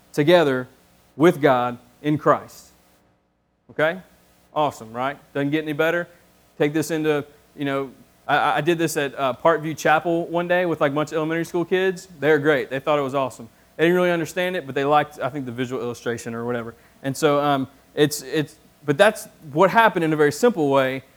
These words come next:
Um, that's what happened very deeply within us. And so, um,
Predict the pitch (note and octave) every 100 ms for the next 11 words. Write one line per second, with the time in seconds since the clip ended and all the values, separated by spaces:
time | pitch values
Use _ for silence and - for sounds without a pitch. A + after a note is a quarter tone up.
0 | _ C3+ C3+ B2+ D3 E3 D#3 D3 C3+ A#2
1 | A2 F3 F3 C3+ A#2+ A#2+ A#2+ _ C3 B2+
2 | E3 E3 B2 B2 - - _ _ _ _
3 | D3 D3+ F3+ D#3+ D3+ D#3 C#3 B2